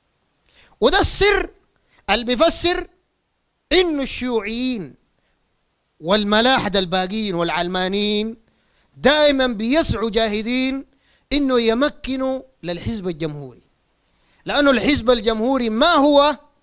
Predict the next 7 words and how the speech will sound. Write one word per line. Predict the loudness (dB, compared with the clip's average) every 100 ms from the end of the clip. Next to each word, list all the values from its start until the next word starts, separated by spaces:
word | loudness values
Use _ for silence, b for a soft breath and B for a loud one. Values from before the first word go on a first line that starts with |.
| _ _ _ _ _ _ _ -2
إلا | -2 0
ملخص | -2 2 2 2 0 -2 -2 -8 -12 -16 -20 _ _ _
من | -8 -6
الفكرة | -4 -6 -4 -4
الملحدة | -2 0 0 0 -2 -4
بتاعت | -6 -10
الشيوعيين | -8 -8 -6 -4 -4 -4 -6